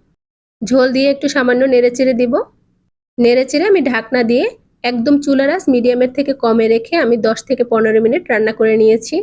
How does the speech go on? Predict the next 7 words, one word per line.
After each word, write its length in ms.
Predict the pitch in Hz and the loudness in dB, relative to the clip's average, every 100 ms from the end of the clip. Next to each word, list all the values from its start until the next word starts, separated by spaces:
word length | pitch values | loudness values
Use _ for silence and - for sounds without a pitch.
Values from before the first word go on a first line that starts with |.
| - _ _ _ _ _ - | -8 _ _ _ _ _ -4
আর 100 | - | -2
এর 140 | 240 262 | 0 0
মধ্যে 200 | 277 294 | 0 -2
কিন্তু 220 | 285 277 381 | 0 0 -2
পটলগুলো 480 | 247 233 240 254 254 | -2 0 0 0 0
হয়ে 260 | 233 226 | 0 0
গেছে। 320 | 202 202 - | 0 -4 -4